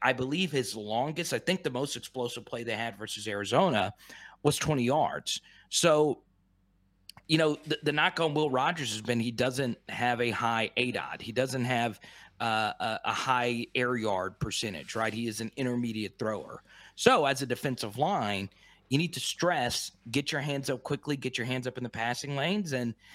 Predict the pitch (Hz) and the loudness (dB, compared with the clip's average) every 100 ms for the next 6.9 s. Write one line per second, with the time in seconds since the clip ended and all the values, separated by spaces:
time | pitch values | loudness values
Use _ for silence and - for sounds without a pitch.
0 | - - 120 135 151 131 127 127 123 120 | -20 -4 -2 -2 -6 -10 -10 -10 -12 -14
1 | 113 127 131 - 143 151 107 104 104 101 | -16 -16 -16 -20 -20 -18 -16 -16 -14 -14
2 | 104 101 98 _ _ _ 110 110 113 104 | -14 -16 -18 _ _ _ -6 -6 -6 -4
3 | 113 113 - - 117 - 117 107 107 104 | -2 -2 -6 -6 -6 0 -2 0 -2 -2
4 | 101 104 117 110 104 104 - 117 110 _ | -2 -4 -2 -2 -4 -6 -2 -2 -2 _
5 | - 101 - - 120 123 113 92 87 - | -14 -12 -8 -6 0 2 2 -2 -6 -8
6 | 101 104 90 - - - - - _ | -8 -8 -8 -10 -14 -14 -16 -16 _